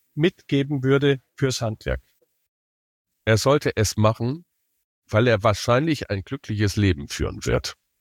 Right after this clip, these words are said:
Speaker 2: Das heißt, wenn du Handwerker bist,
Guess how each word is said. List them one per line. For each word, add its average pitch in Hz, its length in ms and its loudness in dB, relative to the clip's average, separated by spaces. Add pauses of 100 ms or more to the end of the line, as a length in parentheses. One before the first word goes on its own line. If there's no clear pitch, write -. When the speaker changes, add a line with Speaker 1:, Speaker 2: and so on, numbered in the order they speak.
(880)
Speaker 2:
Das 95 200 -2
heißt, 127 280 2
wenn 120 120 0
du 104 160 0
Handwerker 139 540 0
bist, - 520 -6